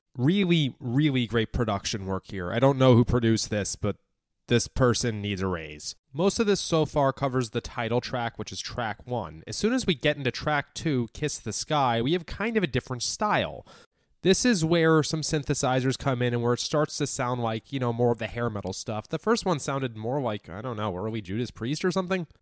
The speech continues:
The album as a whole blends these two styles masterfully. The end result is kind of in vain with, like, Battle Beast or Beast in Black in terms of heavy as hell, but also poppy.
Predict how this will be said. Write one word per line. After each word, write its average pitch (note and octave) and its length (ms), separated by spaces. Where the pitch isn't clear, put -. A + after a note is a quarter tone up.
The D#3 160
album A3+ 320
as G3 80
a E3+ 60
whole E3+ 280
blends C3 500
these B2+ 220
two - 220
styles A#2+ 500
masterfully. G2+ 920
The D#3+ 180
end A3+ 220
result D#3 580
is B2+ 360
kind G3+ 360
of E3 120
in C#3+ 180
vain C3 480
with, A2+ 400
like, A2+ 200
Battle A#2+ 360
Beast A2 360
or A2 120
Beast G#2 280
in G2+ 140
Black A2+ 500
in G2+ 120
terms G#2+ 320
of G2+ 240
heavy D3 580
as A#2 120
hell, G2 500
but A#2 140
also A#2+ 340
poppy. A#2 540